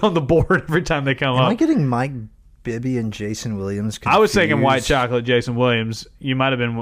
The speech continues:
Speaker 1: You
Speaker 2: I
Speaker 1: might
Speaker 2: didn't
Speaker 1: have
Speaker 2: realize that Mike Bibby was such a thick boy.
Speaker 1: Yes.
Speaker 2: Dear Lord.
Speaker 1: Uh, as I pointed out, the Kings the other day, their, their best players taller than six six on their roster right now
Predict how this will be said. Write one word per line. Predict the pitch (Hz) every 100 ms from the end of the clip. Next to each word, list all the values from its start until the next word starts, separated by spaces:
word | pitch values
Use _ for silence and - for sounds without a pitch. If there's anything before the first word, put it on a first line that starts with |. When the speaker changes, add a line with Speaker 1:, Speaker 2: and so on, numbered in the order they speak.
| 131
Speaker 1:
You | 123
Speaker 2:
I |
Speaker 1:
might | 123
Speaker 2:
didn't | - 147
Speaker 1:
have |
Speaker 2:
realize | 135 131 127 120 110 -
that | 104 92 -
Mike | 120 113 104
Bibby | 117 110 110
was | 101 92
such | - - 127 135
a | 101 90 -
thick | 120 113 -
boy. | 95 123 120 - - -
Speaker 1:
Yes. | 139 104 - - _ _ - - _ - -
Speaker 2:
Dear | 160 151
Lord. | 87 90 139 107 - - - - - _ _ - - - - - -
Speaker 1:
Uh, | - 123 120 113 113 _ _ _ -
as | 156
I | 175
pointed | 160 160 143
out, | 135
the | 127
Kings | - 139 135 123
the | 127
other | 120
day, | 120 117
their, | 117 120 - -
their | 151 135
best | 135 147 -
players | 147 135 127
taller | 139 131 131
than | 123 120
six | - 135 -
six | 143 139 - - - -
on | 131
their | 127 120
roster | 120 131 147
right | 135 127
now | 135 135 139